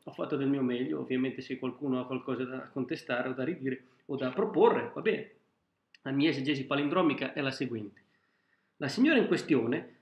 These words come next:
molto politically correct ma poco attraente, si innamora di un bel nero che è molto prestante ma fortunatamente è miope. Ella chiede disperata il suo amore.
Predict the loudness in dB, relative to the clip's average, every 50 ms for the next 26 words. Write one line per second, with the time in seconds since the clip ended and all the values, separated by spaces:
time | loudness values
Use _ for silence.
0 | _ _ 4 4 6 6 4 2 0 2 4 4 4 4 2 0 0 2 2 2
1 | 2 0 0 2 2 2 2 0 -4 -2 0 0 0 2 0 0 2 0 -2 -2
2 | 0 0 2 2 0 -2 -4 -4 -6 -6 0 0 2 2 4 4 6 6 6 6
3 | 6 4 4 6 6 6 8 8 8 8 8 6 4 2 -2 -4 -8 -12 _ 0
4 | 2 2 4 4 2 2 2 0 0 0 -2 -2 -2 -2 -2 -2 -2 0 2 2
5 | 2 2 0 -4 -12 -18 _ -2 0 2 2 0 0 0 2 2 2 2 2 2
6 | 0 0 2 0 0 -2 -2 -4 -4 -2 0 2 4 6 6 6 4 2 -2 -6
7 | -6 -8 -14 _ _ _ _ _ _ -20 -20 _ _ _ 4 6 6 6 6 4
8 | 4 4 4 4 2 -2 0 2 4 4 4 4 2 -2 -2 0 0 2 2 2
9 | 0 -4 -6 -8 -12